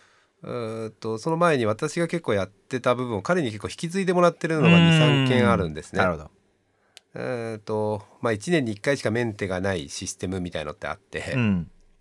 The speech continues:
Speaker 1: で、まあ、それでも一年に一回やっぱりなんかメンテがやってきて、
Speaker 2: うん。
Speaker 1: 機能を追加されたりしちゃうんですね。そうすると、まあ、その機能追加の時に私が元々書いてたエーピーアイの、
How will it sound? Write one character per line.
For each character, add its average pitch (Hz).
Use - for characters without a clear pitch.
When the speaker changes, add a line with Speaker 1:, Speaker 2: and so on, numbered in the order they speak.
Speaker 1:
で、 120
ま 107
あ、 -
そ 143
れ 135
で -
も 143
一 107
年 131
に 87
一 -
回 101
や 95
っ -
ぱ 117
り 98
な 98
ん -
か 92
メ 107
ン 104
テ 98
が 73
や 73
っ -
て 90
き -
て、 76
Speaker 2:
う 107
ん。 87
Speaker 1:
機 110
能 101
を 87
追 101
加 101
さ 98
れ 95
た 95
り 71
し -
ち -
ゃ 80
う 65
ん 64
で -
す -
ね。 139
そ 180
う 160
す 165
る 147
と、 135
ま 139
あ、 -
そ 131
の 127
機 131
能 131
追 127
加 104
の 90
時 90
に 87
私 107
が 110
元 101
々 104
書 104
い 90
て 85
た 78
エ 82
ー 85
ピ 87
ー 85
ア 78
イ 76
の、 69